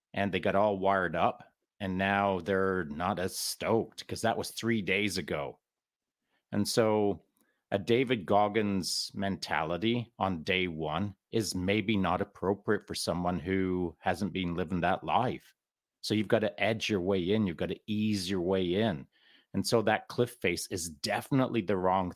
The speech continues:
thing for most people. However, there's always outliers. Like,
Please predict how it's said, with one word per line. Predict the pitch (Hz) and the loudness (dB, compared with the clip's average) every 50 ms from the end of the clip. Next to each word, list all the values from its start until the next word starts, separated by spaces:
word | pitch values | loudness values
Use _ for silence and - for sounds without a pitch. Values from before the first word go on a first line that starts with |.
| - - | 0 2
thing | 117 107 98 80 76 71 - _ _ _ _ _ _ _ _ _ _ | 2 2 2 0 -4 -8 -14 _ _ _ _ _ _ _ _ _ _
for | - 98 | 0 0
most | 92 90 90 90 92 92 - - - - | 0 0 0 0 0 0 -2 -6 -8 -8
people. | 110 107 80 - - 78 69 - _ | -8 -8 -8 -8 -10 -10 -10 -12 _
However, | - - 101 104 107 113 113 120 110 - 104 78 69 - - _ _ _ _ _ _ _ _ _ _ _ _ - - - - - _ _ - | -6 -6 -4 0 2 2 2 2 0 0 -2 -2 -2 -6 -14 _ _ _ _ _ _ _ _ _ _ _ _ -20 -20 -20 -20 -20 _ _ -2
there's | 107 92 - | -2 2 4
always | 113 107 110 110 117 110 - 107 | 4 4 6 6 4 4 4 4
outliers. | 98 107 120 - - 120 92 90 85 80 69 62 - - - - - _ - | 4 4 4 2 2 2 2 2 2 0 -2 -4 -4 -6 -6 -6 -8 _ 0
Like, | 98 95 95 92 90 - - | 0 2 2 0 -2 -6 -14